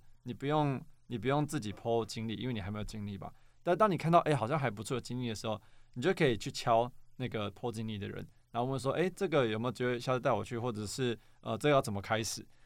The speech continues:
那 Maycar 上面的人都很友善的，会去回答你说：“呃，当，你可以从哪边开始？”或也许比如说你想开始爬山，那像，像我自己的话，当初是想要溯溪，那就有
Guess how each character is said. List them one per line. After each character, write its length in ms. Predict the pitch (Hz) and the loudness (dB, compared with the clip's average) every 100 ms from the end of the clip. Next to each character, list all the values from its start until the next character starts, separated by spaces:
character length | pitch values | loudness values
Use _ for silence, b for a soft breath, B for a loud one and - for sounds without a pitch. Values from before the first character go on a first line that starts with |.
| b | b
那 260 | 151 156 147 | 2 4 4
Maycar 260 | 156 160 170 | 2 2 4
上 160 | 160 | 4
面 80 | 156 | 2
的 100 | 135 | 2
人 240 | 110 107 104 | 2 0 2
都 160 | 127 | 2
很 140 | 120 120 | 2 -2
友 160 | 104 | -4
善 180 | 95 117 | -2 -2
的， 120 | 104 | -2
会 200 | 90 120 | 0 0
去 160 | 101 120 | 0 -6
回 220 | 104 101 | -6 -6
答 160 | 101 107 | -4 -6
你 160 | 104 | -6
说 340 | 98 110 107 107 b b - | -8 -8 -6 -6 b b -10
：“呃， 420 | 113 107 107 107 | -6 -4 -6 -8
当， 180 | - 131 131 | -4 -4 -4
你 140 | 131 | -6
可 120 | - | 0
以 80 | 131 | 2
从 200 | 123 117 | 2 0
哪 100 | 101 | -2
边 160 | 101 117 | -4 -4
开 220 | 113 107 | -4 -4
始？” 200 | - 113 b b b - | -6 -10 b b b -6
或 180 | 123 110 | -2 0
也 140 | 131 | 0
许 240 | 156 147 | 0 0
比 140 | 104 107 | -2 -4
如 80 | 110 | -2
说 160 | 135 | -2
你 80 | 131 | -2
想 160 | 117 101 | -4 -4
开 160 | 127 | -4
始 100 | 107 | -4
爬 180 | - 101 | -4 -4
山， 300 | 95 110 107 b b b | -2 -4 -6 b b b
那 340 | 131 127 117 - b b b | -2 2 2 0 b b b
像， 280 | - 160 147 - | 0 2 2 0
像 180 | 214 | 0
我 140 | 175 104 | 0 0
自 140 | 165 | -4
己 120 | 123 | -4
的 140 | 110 107 | -2 2
话， 340 | 143 131 110 - | 6 8 8 4
当 160 | 143 | 0
初 100 | 143 | 0
是 80 | 139 | -4
想 180 | 135 101 | -4 -2
要 180 | 113 117 | 0 0
溯 200 | - 113 | -2 -6
溪， 360 | - 104 101 - - | -6 -8 -6 -6 -2
那 220 | 135 131 b b b - | 0 0 b b b 0
就 160 | 165 | 4
有 340 | 131 107 98 | 4 4 0